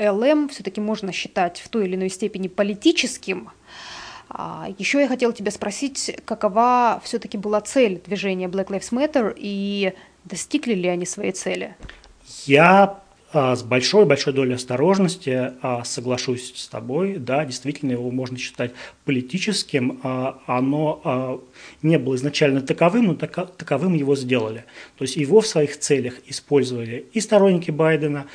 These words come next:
Speaker 2: и сторонники Дональда Трампа. Вот Дон-, о, о Байдене мы немножко поговорили, а вот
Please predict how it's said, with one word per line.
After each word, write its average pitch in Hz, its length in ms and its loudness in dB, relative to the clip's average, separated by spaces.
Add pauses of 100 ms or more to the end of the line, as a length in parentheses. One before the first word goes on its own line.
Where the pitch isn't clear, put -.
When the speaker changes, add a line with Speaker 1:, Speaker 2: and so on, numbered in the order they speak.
(200)
Speaker 2:
и 190 80 0
сторонники 165 520 2
Дональда 131 380 2
Трампа. 127 420 0
Вот 117 140 -10
Дон-, 165 260 4
о, 151 140 2
о 151 160 0
Байдене 143 400 6
мы 143 120 2
немножко 147 380 0
поговорили, 139 720 2 (500)
а 131 180 0
вот 139 340 0